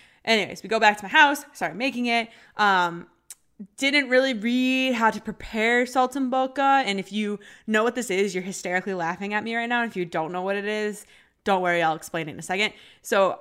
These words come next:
I start, I make it, I make the batter. Um, and then as I kind of fry it up, I eat a little bit of the batter. I'm like, "Shit, this is really good, like, a really good gluten-free batter." Like, I'm very impressed.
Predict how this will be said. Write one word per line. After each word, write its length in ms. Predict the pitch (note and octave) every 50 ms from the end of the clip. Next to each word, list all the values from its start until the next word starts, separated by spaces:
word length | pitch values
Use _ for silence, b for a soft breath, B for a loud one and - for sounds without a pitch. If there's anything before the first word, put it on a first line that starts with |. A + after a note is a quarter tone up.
| -
I 80 | A3 A#3
start, 520 | A#3+ - C#4 B3+ B3+ B3 B3 A#3+ - - -
I 120 | G#3+ G#3+
make 280 | G#3 G#3 G#3 G#3 G#3 A3
it, 220 | G#3 G#3 G#3 - -
I 80 | F#3
make 220 | F#3 F3 F3 E3+ -
the 80 | F3
batter. 580 | E3 - G#3 G3 F#3+ F#3+ F#3+ F#3+ F#3+ F#3 F3+ b b b b b b b _ -
Um, 520 | G3+ F#3+ F3+ E3 D#3 D3+ D3+ D3 - - - _
and 180 | A3+ A3+ A3 A3
then 280 | G3+ G3+ G3 G3+ G3+ -
as 340 | - G3+ G3+ G3+ G3+ G3+ G3 -
I 380 | F#3 F#3+ F#3 F#3 F#3 F#3 F#3 F#3
kind 160 | - A3+ G#3
of 80 | G3 F#3
fry 180 | - G#3 G3 F#3+
it 100 | F#3+ -
up, 220 | D4+ E4 D#4+ - -
I 460 | G3 G3 F#3+ F#3+ F#3+ F#3+ F3+ F3 F3 b b b b b b _ _
eat 140 | B3 B3+ C4
a 40 | C4+
little 220 | C4 A#3+ B3 C4
bit 100 | B3 B3
of 60 | A3 G3
the 60 | F#3+
batter. 320 | G3 G#3+ A3+ A3+ G#3+ G3+
I'm 100 | F#3+ F#3
like, 240 | F#3 F3 F3 - - _ _
"Shit, 520 | - - - - - - F4+ G4+ - - F#3+
this 200 | A3 C4 C#4 -
is 180 | B4+ C#5 -
really 380 | G#3 A3+ A3 G#3+ G#3 G#3 A3 A#3+
good, 420 | G#3+ G3 - G3 G#3+ A#3 A#3+ A#3+
like, 160 | - G3+ G#3 G3+
a 100 | G3+ G3
really 260 | F#3+ G#3 G3+ A#3 B3
good 320 | A#3 - F#3 F#3+ G#3 G3
gluten-free 760 | - - F3+ F3 - G#3+ A#3 A3+ - - E3 E3+ E3+ F#3 F#3+
batter." 580 | F#3 - F3 - _ G3+ G#3+ D4 F#4 C4 F3+ E3
Like, 140 | E3 E3+ E3+
I'm 180 | F3 F3+ F3
very 360 | E3+ D#3+ F#3 E3 D#3+ F3+ F#3 G3
impressed. 540 | G3+ G3+ - A#3+ G3 - - - - -